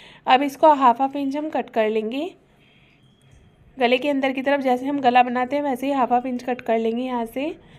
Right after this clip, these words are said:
कट करने के बाद यहाँ पर हम नोचेस लगा लेंगे। इससे आसानी से मुड़ जाता है, फिनिशिंग आती है कट लगने से।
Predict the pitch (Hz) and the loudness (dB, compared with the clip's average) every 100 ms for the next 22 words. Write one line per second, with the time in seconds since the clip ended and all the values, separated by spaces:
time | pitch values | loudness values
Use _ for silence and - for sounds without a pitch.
0 | - - - - 262 254 285 285 311 320 | -20 -20 -20 -4 0 0 0 -2 0 2
1 | 269 247 269 262 269 277 277 233 247 240 | 4 4 2 -2 -2 -4 -2 -4 -4 -2
2 | 247 233 226 233 233 294 - - - - | 0 0 -2 -2 -4 -4 -6 -16 -20 -20
3 | - - - - - - - - - - | -20 -20 -20 -20 -20 -20 -20 -20 -20 -20
4 | - - - - - - 254 254 302 294 | -20 -20 -20 -20 -16 -6 -4 4 4 4
5 | 269 247 254 285 269 254 269 262 262 294 | 0 -2 -4 -2 -2 0 -2 0 2 4
6 | 339 339 262 254 240 240 226 240 254 262 | 4 2 -4 -4 -4 -2 -2 -4 -4 -4
7 | 254 247 240 240 240 | -2 -2 -2 -4 -4